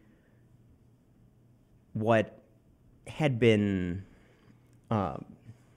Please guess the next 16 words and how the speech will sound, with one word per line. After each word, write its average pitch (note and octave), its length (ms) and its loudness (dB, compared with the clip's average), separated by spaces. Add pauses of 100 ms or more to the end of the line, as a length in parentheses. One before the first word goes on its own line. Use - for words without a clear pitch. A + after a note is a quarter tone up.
(340)
you A#2 100 -4
know, F#2 220 -8 (220)
the, G#2 360 -2 (2500)
we C3+ 140 2
had, A2 380 2 (800)
we A#2 100 2
had D#3+ 240 2
this, A2+ 240 0
the, G#2 220 -2
you A2 80 0
know, G2 80 0
this G2 160 -6
operation. F2+ 480 -4
It F2 80 -6
had G#2 160 -4
been F#2 420 -4